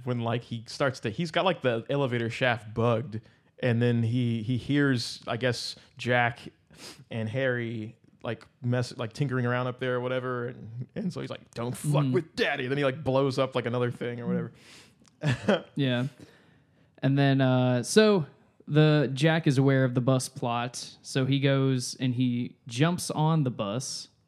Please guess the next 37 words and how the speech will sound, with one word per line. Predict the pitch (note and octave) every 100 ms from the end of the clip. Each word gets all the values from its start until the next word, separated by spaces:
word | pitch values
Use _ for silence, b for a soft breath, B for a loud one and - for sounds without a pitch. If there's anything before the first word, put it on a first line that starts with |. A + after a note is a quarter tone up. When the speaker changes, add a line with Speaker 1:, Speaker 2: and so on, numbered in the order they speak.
| -
Speaker 2:
and | - A#2 A#2+
then | A#2+
he | A#2+ B2+
meets | B2 C3 C3+ - -
Amy, | - G#3+ G#3+ F3 B2+ - _
Annie. | F#3 A3+ G3+
Speaker 1:
Annie, | C#3+ A#2+ B2+ C#3 -
yeah. | A#2 B2 A#2 -
Speaker 2:
Annie, | - D#3 D3 B2+ - _
Sandra | - D#3 D3+ C3
Bullock's | C#3+ B2+ B2+
character. | - B2+ A#2+ - A2+ A#2 b b b b b b -
And, | C3+ C3+ B2+ A#2+
uh, | B2+ B2 A#2+ A#2 -
he, | - B2+ D3
she | C#3 D#3
becomes | C#3+ B2+ C#3 B2
kind | C#3 C3
of | B2 - -
his | B2 B2+ A#2 A2+ -
right-hand | B2 B2 B2 B2 A#2+ A#2
woman, | A#2+ A#2+ A2+ A#2 - - -
uh, | A2
throughout | A2 A#2 A#2
the | B2
whole | A#2+ A2+
experience. | - - A2+ A2 G#2 - -
And | A#2 A#2+
then | B2+
they | C3
fall | C3 D3+ D#3
in | E3 F3+
love | G#3+ F3+ B2+ A#2 - -
under | C3 B2+ C3
this | C3 B2+
extremely | A#2+ - C3+ C3 C3
stressful | - C3 B2 - A#2 A#2